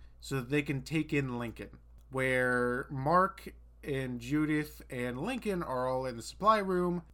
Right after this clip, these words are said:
while Charnetsky is off alone, and Charnetsky just starts getting, so, first of all, Charnetsky, first of all, Judith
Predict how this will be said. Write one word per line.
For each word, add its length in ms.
while 140
Charnetsky 520
is 100
off 200
alone, 480
and 240
Charnetsky 540
just 160
starts 300
getting, 420
so, 320
first 260
of 80
all, 380
Charnetsky, 960
first 200
of 80
all, 200
Judith 440